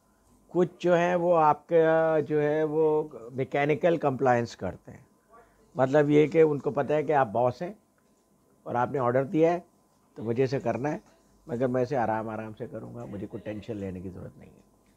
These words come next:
This is mechanical compliance। और reluctant obedience ये है, वो कहते हैं, "हाँ सर, कर लूँगा," फिर वो deadline पे कहते हैं, "सर, ये काम रह गया, अभी नहीं हुआ, अब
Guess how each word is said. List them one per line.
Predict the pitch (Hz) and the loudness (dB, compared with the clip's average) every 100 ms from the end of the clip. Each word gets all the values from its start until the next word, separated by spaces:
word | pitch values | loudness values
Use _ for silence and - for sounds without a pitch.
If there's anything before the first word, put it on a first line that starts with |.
| - | -12
This | 123 | -8
is | 139 | -6
mechanical | 123 107 113 113 110 120 | -4 -4 -4 -4 -4 -4
compliance। | 107 85 - - - _ - - - - _ _ _ _ - | -6 -10 -16 -20 -20 _ -20 -20 -20 -20 _ _ _ _ -4
और | 123 | 0
reluctant | 123 131 135 - 185 156 _ _ - - | 2 2 0 0 0 -2 _ _ -18 -4
obedience | 143 156 156 165 170 147 | 0 2 2 0 0 -2
ये | 180 180 | 2 4
है, | 160 175 196 _ _ _ _ | 2 2 -4 _ _ _ _
वो | 139 | -4
कहते | 160 180 | -2 0
हैं, | |
"हाँ | 160 170 | 0 2
सर, | 190 | 0
कर | 175 160 | 2 2
लूँगा," | 160 180 185 196 165 - | 4 2 2 2 2 -4
फिर | 139 147 | -2 0
वो | 151 151 143 | 2 2 0
deadline | 117 127 127 139 139 | 0 -2 0 -2 -2
पे | 139 | -2
कहते | 135 | -2
हैं, | 131 | -2
"सर, | 131 117 | -2 0
ये | 117 117 | 0 0
काम | 120 123 | 0 0
रह | 123 120 | 0 0
गया, | 127 131 | 0 -2
अभी | 113 95 107 | -2 -6 -8
नहीं | 117 127 | -4 -4
हुआ, | 127 127 | -2 -4
अब | 120 | -6